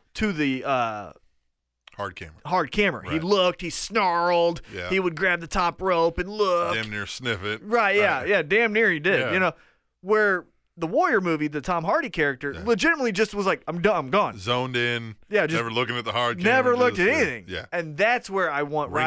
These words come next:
Speaker 2: Ringmaster style. <laughs>
Speaker 1: Right, yeah,
Speaker 2: Yeah.
Speaker 1: that's where I want Ryback's character to, to go. Like, he cut a promo. I didn't want him to do that.
Speaker 2: Yeah.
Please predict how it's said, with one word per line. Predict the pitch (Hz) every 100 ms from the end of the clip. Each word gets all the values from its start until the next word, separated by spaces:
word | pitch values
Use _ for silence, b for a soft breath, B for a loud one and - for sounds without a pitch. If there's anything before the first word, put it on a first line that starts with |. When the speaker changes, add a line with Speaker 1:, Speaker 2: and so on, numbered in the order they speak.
| 160
Speaker 2:
Ringmaster | 139 123 101
style. | - 101 87 80 -
<laughs> | 147 -
Speaker 1:
Right, | 180 247 202
yeah, | 220
Speaker 2:
Yeah. |
Speaker 1:
that's | 139 202 254 254
where | 220 202
I | 175
want | 170 131 _ _ -
Ryback's | 170 180 165 147 -
character | 180 165 131
to, | 120 - -
to | 131
go. | 120 B B -
Like, | 202
he | 226
cut | 285 269
a |
promo. | 208 220 254
I | 233 294
didn't | 277
want | 226
him | 185
to |
do | 151 139
that. | 208 85
Speaker 2:
Yeah. | 82